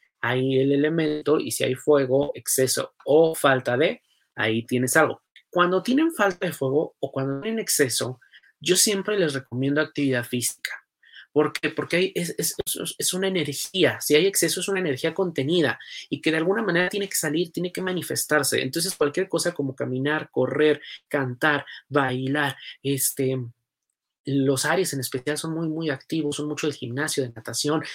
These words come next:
que de la yoga, que de los pilates. Bueno, esto les ayuda con, a conectar tanto su mente, sus emociones con su cuerpo, y eso es bien, bien importante. Y cuando les falta este elemento, también lo recomiendo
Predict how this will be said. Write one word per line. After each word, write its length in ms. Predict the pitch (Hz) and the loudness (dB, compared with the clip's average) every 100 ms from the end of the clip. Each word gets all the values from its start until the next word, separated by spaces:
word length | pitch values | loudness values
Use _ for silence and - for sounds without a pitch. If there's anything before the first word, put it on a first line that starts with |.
| - - | -14 -2
que 160 | 147 | 0
de 220 | 131 127 | 0 -2
la 160 | 120 110 | -2 -4
yoga, 400 | 120 151 151 131 | -2 -2 -2 -8
que 120 | 127 | -8
de 120 | 120 117 117 | -8 -6 -6
los 180 | 117 117 | -6 -8
pilates. 460 | - 123 147 139 131 | -2 0 0 -2 -2
Bueno, 200 | 143 131 - - - - | -2 -2 -8 -18 -14 -4
esto 260 | 175 214 | -2 2
les 180 | 190 - | 0 0
ayuda 360 | 139 160 185 - | -2 0 -2 -2
con, 340 | 160 139 139 | -2 -2 -4
a 140 | - - | -8 -2
conectar 540 | 143 127 - 147 143 | -2 -2 0 0 0
tanto 340 | 135 123 - 123 | -6 -8 -10 -8
su 140 | 127 | -4
mente, 500 | 131 151 156 151 196 | -2 -2 0 0 0
sus 180 | - - | -2 -6
emociones 420 | 127 120 135 165 | -6 -4 -4 -6
con 160 | 147 131 | -6 -6
su 160 | 127 | -6
cuerpo, 360 | - 143 143 123 | 2 4 4 0
y 120 | 131 | -2
eso 180 | 135 160 | -2 -2
es 180 | 143 131 | -4 -6
bien, 420 | 147 151 151 143 | -4 -4 -4 -6
bien 120 | 143 | -4
importante. 760 | 147 139 131 127 143 135 - - - _ _ | -4 -2 -4 -2 -2 -2 -4 -10 -20 _ _
Y 400 | 180 202 214 - | 2 2 2 2
cuando 380 | 160 147 143 139 | 0 2 2 2
les 160 | 135 | 2
falta 300 | 160 156 170 | 2 2 2
este 160 | 175 190 | 0 0
elemento, 540 | 165 147 139 135 147 - | 0 0 -2 -2 -4 0
también 680 | 139 135 143 165 175 180 | 0 2 -2 2 4 6
lo 120 | 180 | 4
recomiendo 600 | 175 175 - 151 139 143 | 2 -2 -4 -2 2 0